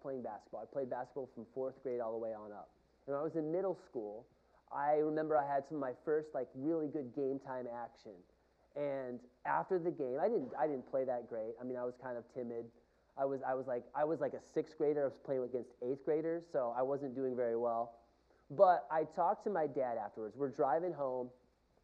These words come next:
This is, like, a really cold November night on a blank Illinois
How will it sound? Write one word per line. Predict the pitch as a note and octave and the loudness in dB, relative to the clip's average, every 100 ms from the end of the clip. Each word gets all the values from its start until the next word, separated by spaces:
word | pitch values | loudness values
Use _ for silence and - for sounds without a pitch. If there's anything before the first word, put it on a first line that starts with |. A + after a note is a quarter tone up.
| _ | _
This | _ D#3 | _ -6
is, | |
like, | D3 C3 | -4 -2
a | |
really | C3 C#3 C#3 | -2 -2 -2
cold | - C#3+ | -2 -2
November | C3+ B2+ B2 B2+ | 0 0 0 0
night | A#2+ A#2 A#2 - _ - D3 | -2 -2 -4 -8 _ -10 -2
on | C#3 | 0
a | |
blank | A#2+ A#2 - C3 C#3+ C#3+ C#3+ | 0 -4 -4 -2 -2 0 2
Illinois | C#3 C3 C3 | 2 2 0